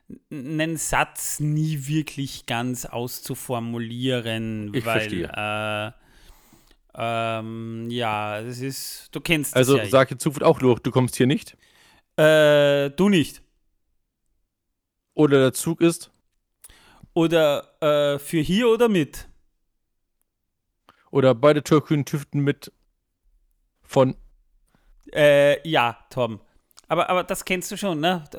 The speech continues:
Speaker 1: Zum hier oder mit.
Speaker 2: Mein Geschenk ist ein
Speaker 1: Mein, äh, ich
Speaker 2: Cool finde ich ja auch, in den Bahnen steht hier drin, „Bitte sich festzuhalten.“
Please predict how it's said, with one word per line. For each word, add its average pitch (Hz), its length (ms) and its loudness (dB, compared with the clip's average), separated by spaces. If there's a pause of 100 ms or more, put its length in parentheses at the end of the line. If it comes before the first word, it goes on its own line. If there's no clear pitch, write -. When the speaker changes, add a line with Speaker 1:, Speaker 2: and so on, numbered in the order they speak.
Speaker 1:
Zum 160 180 -4
hier 156 260 0
oder 135 200 0
mit. 131 360 -8 (360)
Speaker 2:
Mein 139 240 2
Geschenk 143 280 -2
ist 131 120 -6
ein 139 220 0 (1700)
Speaker 1:
Mein, 151 300 -4
äh, 139 400 0
ich - 200 -8
Speaker 2:
Cool 185 100 6
finde 170 160 2
ich - 40 -2
ja 147 80 6
auch, 156 140 8
in 147 60 0
den 139 120 2
Bahnen 139 260 6
steht - 180 -4
hier 151 160 2
drin, 143 280 0 (160)
„Bitte 151 220 2
sich 131 200 -2
festzuhalten.“ 117 800 2